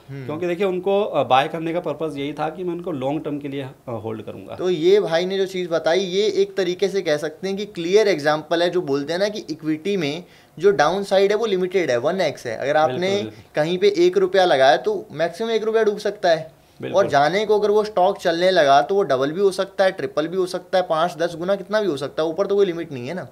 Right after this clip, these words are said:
Speaker 2: बिल्कुल, जैसे देखिए, हमने एग्जांपल लिया था कि दस लाख के जो, अ, शेयर्स थे, हमने, अ, बीस शेयर्स खरीदे, पचास, पचास हज़ार हमने एक शेयर्स में लगाया,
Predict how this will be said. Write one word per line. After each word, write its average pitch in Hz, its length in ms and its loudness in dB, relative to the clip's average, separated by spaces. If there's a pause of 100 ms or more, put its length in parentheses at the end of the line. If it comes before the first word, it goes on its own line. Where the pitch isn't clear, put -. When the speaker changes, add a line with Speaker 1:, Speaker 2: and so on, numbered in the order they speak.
Speaker 2:
बिल्कुल, 165 280 -4
जैसे 175 280 -4
देखिए, 175 220 -2
हमने 175 240 2
एग्जांपल 151 380 2
लिया 151 200 0
था 156 140 0
कि 160 160 -4
दस 139 260 0
लाख 139 320 0
के 147 120 -4
जो, 147 220 -4
अ, 127 320 -4
शेयर्स 127 420 -8
थे, 139 40 -10
हमने, 135 280 -8
अ, - 100 -10 (100)
बीस 123 460 -8
शेयर्स 135 220 -8
खरीदे, 127 280 -8
पचास, 127 340 -10
पचास 123 220 -10
हज़ार 123 220 -8
हमने 127 240 -10
एक 120 220 -10
शेयर्स 120 260 -12
में 120 80 -10
लगाया, 113 320 -8